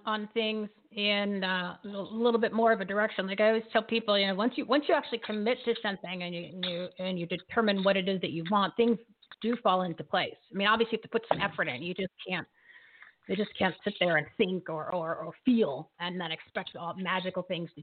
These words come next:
change. But once you've really defined what you're, what you wanna do, what makes you happy, your, things like that, uh, things greatly,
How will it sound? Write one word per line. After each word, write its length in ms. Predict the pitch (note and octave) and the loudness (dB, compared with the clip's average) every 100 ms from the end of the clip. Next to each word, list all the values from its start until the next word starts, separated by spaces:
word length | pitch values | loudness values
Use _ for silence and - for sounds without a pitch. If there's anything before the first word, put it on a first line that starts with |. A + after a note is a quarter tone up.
| - | -2
change. 280 | G3+ F#3+ F3 - | 0 0 -2 0
But 240 | G3 E3 - | 0 0 -4
once 280 | G#3 A#3 B3 | 0 0 0
you've 220 | B3 A3+ | -4 0
really 300 | A3+ A#3+ G#3+ | 2 4 2
defined 640 | F3+ F3 - F#3+ F#3+ G#3 G3+ | -4 -8 -2 0 0 0 -2
what 260 | F#3 F3 - _ _ | -2 -2 -6 _ _
you're, 240 | F3+ F#3 | -8 -6
what 300 | D#3+ F#3+ A3 | -6 -2 -2
you 120 | G#3+ G#3 | -2 2
wanna 240 | G3+ G3+ | 2 2
do, 200 | F#3+ F#3 | 2 2
what 220 | F3+ F#3 | 2 2
makes 240 | F#3+ F#3+ - | 2 0 -2
you 80 | F#3+ - - | -6 -6 0
happy, 300 | - - - _ - | 0 0 -12 _ -8
your, 120 | - - _ _ _ C6+ - - - | -8 -8 _ _ _ -16 -16 -20 -8
things 160 | G3 F3+ | -6 -4
like 160 | F3+ E3+ | -6 -4
that, 220 | F3+ E3+ - - | -2 -2 -4 -2
uh, 260 | F#3 F3+ E3+ | -2 -2 2
things 240 | A3 A3 A3 _ - | 2 4 0 _ -6
greatly, 500 | G#3+ A3 A3 G3 | 0 0 0 -2